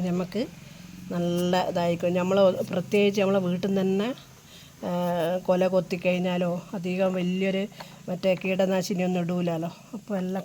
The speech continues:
കാമ്പും കൂമ്പും, ആ, നേന്ത്രവാഴേൻ്റെ, ഉം, ആ, പച്ചക്കായൻ്റെ തോട് വരെ ഞാൻ കഴിഞ്ഞ ദിവസം ഉപ്പേരി വെച്ചിട്ടുണ്ട്. അപ്പോൾ എല്ലാം നല്ലത് തന്നെയാണ്, ആരും ഒന്നും കളയണ്ട. അപ്പോൾ ഇതിനെക്കൊണ്ട് ഇങ്ങനെ ഒരു വെറൈറ്റി ഉണ്ടാക്കി നോക്കട്ടെ,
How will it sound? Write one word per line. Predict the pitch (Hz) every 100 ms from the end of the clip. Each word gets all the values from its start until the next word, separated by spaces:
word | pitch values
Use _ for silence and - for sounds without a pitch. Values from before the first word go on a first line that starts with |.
| 180
കാമ്പും | 180 185 190 170
കൂമ്പും, | 175 185 190 180 - - - - -
ആ, | 180 180 180 185
നേന്ത്രവാഴേൻ്റെ, | 185 185 190 185 180 185 185 180 214 - - - - - 214
ഉം, | 180 175 - - - -
ആ, | 180 185 185 175
പച്ചക്കായൻ്റെ | 180 196 196 180 185 202 185 180
തോട് | 175 196 208
വരെ | 196 190 180
ഞാൻ | 180 208 415
കഴിഞ്ഞ | 185 180 180
ദിവസം | 180 165 220 277 -
ഉപ്പേരി | - 185 180 170
വെച്ചിട്ടുണ്ട്. | 160 175 180 170 220 - - - - - - - 202
അപ്പോൾ | 185 185 -
എല്ലാം | 170 175 180 170
നല്ലത് | 165 175 175
തന്നെയാണ്, | 160 170 220 - 170
ആരും | 185 185
ഒന്നും | 175 196 -
കളയണ്ട. | 160 190 180 160 240 185
അപ്പോൾ | - 214 254
ഇതിനെക്കൊണ്ട് | 185 196 196 190 175
ഇങ്ങനെ | 202 226 220
ഒരു | 202 180
വെറൈറ്റി | 180 185 180 208 330 - - - 190
ഉണ്ടാക്കി | 180 185 185 180
നോക്കട്ടെ, | 170 156 170 196